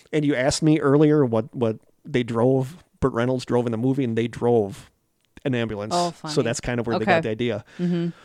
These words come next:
Speaker 1: Within moments of heading out, though, the ambulance broke down and needed repairs that took more than an hour. Nonetheless, Yates still com-,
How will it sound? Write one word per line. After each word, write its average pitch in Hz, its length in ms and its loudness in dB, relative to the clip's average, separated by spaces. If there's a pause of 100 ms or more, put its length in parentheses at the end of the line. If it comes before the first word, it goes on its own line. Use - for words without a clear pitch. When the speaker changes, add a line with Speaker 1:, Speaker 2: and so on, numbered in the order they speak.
(200)
Speaker 1:
Within 202 260 6
moments 180 340 6
of 135 100 0
heading 147 300 2
out, 147 200 4
though, 117 180 4
the 127 160 -2
ambulance 151 400 0
broke 131 340 0
down 139 280 2
and 117 100 -2
needed 131 240 0
repairs 139 480 0
that 110 140 -2
took 151 180 -2
more 131 240 0
than 131 160 0
an 104 160 -4
hour. 123 380 -4 (400)
Nonetheless, 160 580 2
Yates 143 320 0
still 156 240 2
com-, 170 220 -4